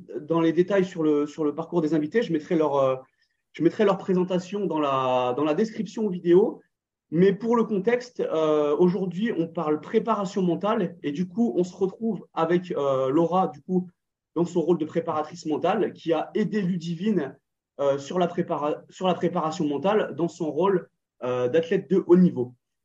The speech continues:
Et <clears throat> on va se lancer, euh, bah, directement dans, dans le vif du sujet. J'ai, j'ai une question à te poser, Ludivine. Si tu peux me, tu, vous allez vite voir où je veux en venir, en fait. Si tu peux me répondre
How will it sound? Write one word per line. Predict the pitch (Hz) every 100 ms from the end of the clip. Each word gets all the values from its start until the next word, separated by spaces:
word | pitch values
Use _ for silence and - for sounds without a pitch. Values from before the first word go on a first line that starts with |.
| _ _ -
Et | 147 143 139 139
<clears throat> | 180 185 180 -
on | 147
va | 160
se | -
lancer, | 180 180 214 190
euh, | 147 127 117
bah, | 117 120 127
directement | 131 - 208 - 190 196
dans, | 156 147
dans | 156
le | 151
vif | 190
du | 175
sujet. | 180 180 151 233 - _ _ _ _ _ _ _
J'ai, | 139 170 202 196 185 _ _
j'ai | - 180 214
une | 240
question | 247 240 269 233
à |
te | 185 180 160 156 147 143 175
poser, | 208 185 220
Ludivine. | 180 170 160 233 151 123 _ _
Si | _ 170
tu | - 175
peux | 185
me, | 160 147 135
tu, | 139
vous | 160 160 175
allez | 165
vite | 156 180
voir | 208 185
où |
je | 170
veux | 165
en | 147
venir, | 185 147
en |
fait. | 139 190 185 -
Si | - -
tu | -
peux | 190
me | 160 143
répondre | 143 165 185 185 - -